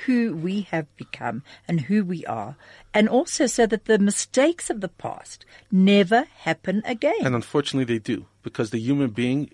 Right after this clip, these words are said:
Speaker 2: just think about the political Geistheit, like, all the things that after World War Two people thought would never happen, now in, in, in the Western politics is happening again,
Speaker 1: Mm.
Speaker 2: whether it's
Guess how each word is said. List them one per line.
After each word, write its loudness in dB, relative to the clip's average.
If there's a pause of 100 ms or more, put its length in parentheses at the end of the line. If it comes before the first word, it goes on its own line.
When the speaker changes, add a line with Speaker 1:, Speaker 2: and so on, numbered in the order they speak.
Speaker 2:
just -6
think -2
about 0 (460)
the -6
political -2 (200)
Geistheit, -6
like, -12 (560)
all 4
the 0
things -2
that 0 (100)
after -2
World -4
War -2
Two -6
people -10
thought -2
would -2
never -2
happen, -6
now -2
in, -4
in, -6
in -2
the -2
Western -2
politics -2
is -8
happening -4
again, -6
Speaker 1:
Mm. -8
Speaker 2:
whether -2
it's -8